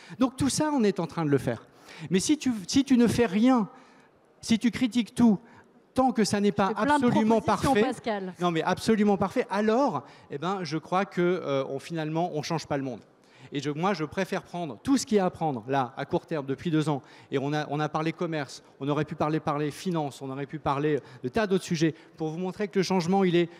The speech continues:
Speaker 1: transversal et systémique. Et il va vous impacter en tant qu'entrepreneur.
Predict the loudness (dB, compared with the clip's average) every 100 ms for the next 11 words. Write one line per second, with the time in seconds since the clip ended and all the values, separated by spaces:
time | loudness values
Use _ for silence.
0 | -10 -2 0 0 -2 -4 -4 -4 -6 -8
1 | -4 -2 -2 -6 -18 -2 2 2 4 2
2 | 4 2 2 0 -2 0 0 0 -2 -4
3 | -2 -4 -2 -6